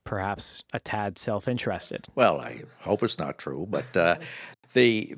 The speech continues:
Speaker 2: but you're, but you're saying is correct. So my f-, my first thing was to get people, uh, first of all, to be, understand the difference in terms of revenue and where it was. But the other part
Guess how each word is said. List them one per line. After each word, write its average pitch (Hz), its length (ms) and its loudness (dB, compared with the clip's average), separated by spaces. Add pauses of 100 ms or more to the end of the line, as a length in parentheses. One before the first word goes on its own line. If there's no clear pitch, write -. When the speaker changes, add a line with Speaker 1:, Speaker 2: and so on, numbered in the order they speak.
Speaker 2:
but 101 240 2
you're, 127 140 4
but 120 340 2
you're 156 80 4
saying 123 320 6
is 104 140 -2
correct. 95 480 2
So 101 580 4
my 110 260 4
f-, - 280 -4
my 107 260 2
first 117 400 2
thing 98 220 0
was 87 180 -4
to 95 140 -2
get 92 420 0 (320)
people, 98 580 0 (140)
uh, 82 380 0
first 123 320 -2
of 120 80 2
all, 101 160 4
to 90 40 -6
be, 80 460 -6
understand 90 680 -2
the 78 80 -10
difference - 680 -4 (640)
in 87 160 -6
terms 92 320 -2
of 85 100 -2
revenue 90 640 0
and 85 160 -8
where 90 220 2
it - 100 -6
was. 92 340 0
But 92 160 -4
the 82 140 -8
other 123 260 4
part 71 500 -4